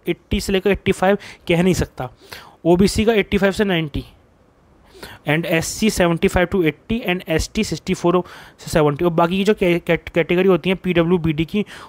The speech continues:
उनका depend करता है उनकी quantity पर और उनके marks obtain पर। उसको हम बता नहीं सकते एक साथ, क्या पता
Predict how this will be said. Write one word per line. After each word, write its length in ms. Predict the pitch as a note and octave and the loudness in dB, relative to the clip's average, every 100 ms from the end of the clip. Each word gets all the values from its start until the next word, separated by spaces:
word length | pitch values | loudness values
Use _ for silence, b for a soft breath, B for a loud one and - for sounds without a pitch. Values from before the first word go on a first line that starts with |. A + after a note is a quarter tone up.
| - | -4
उनका 200 | E3+ G#3 | 0 2
depend 360 | F#3 F#3 F#3+ G3 | 2 2 2 2
करता 260 | F#3+ F#3+ | 0 2
है 60 | F#3+ | 0
उनकी 160 | F3 | 0
quantity 440 | G3 F3 D#3+ D#3+ F3 | -2 0 0 -2 -2
पर 200 | F3+ F3 | 0 0
और 160 | F3 | 0
उनके 180 | D#3+ D#3+ | -2 -2
marks 320 | F3 D#3+ - D3+ | 0 0 -2 -6
obtain 300 | - C#3+ C3 | -6 -8 -6
पर। 140 | C3 | -8
उसको 280 | D3 - F#3 | -8 -4 -2
हम 120 | F3+ | 0
बता 180 | D#3+ E3 | 0 0
नहीं 100 | E3+ | 0
सकते 260 | D3 - | -4 -8
एक 100 | C#3+ | -10
साथ, 260 | - B2 B B B | -8 -10 B B B
क्या 120 | - D#3+ | -4 0
पता 260 | F3 F#3+ | 2 2